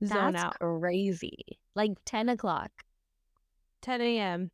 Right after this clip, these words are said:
Speaker 1: this guy's on the, kitchen's clean, living room's clean, laundry's folded.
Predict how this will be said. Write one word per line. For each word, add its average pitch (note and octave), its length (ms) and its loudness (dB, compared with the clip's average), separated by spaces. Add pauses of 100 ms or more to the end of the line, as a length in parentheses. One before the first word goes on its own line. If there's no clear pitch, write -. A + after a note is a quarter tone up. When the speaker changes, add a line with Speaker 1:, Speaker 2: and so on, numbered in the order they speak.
(140)
Speaker 1:
this G#3 300 -2
guy's G#3+ 260 0
on G#3 260 2
the, G3 140 0 (720)
kitchen's B3+ 420 -2
clean, A3+ 600 0
living A3+ 260 2
room's A3 400 0 (100)
clean, G#3+ 520 0
laundry's G#3 440 0
folded. G#3 640 2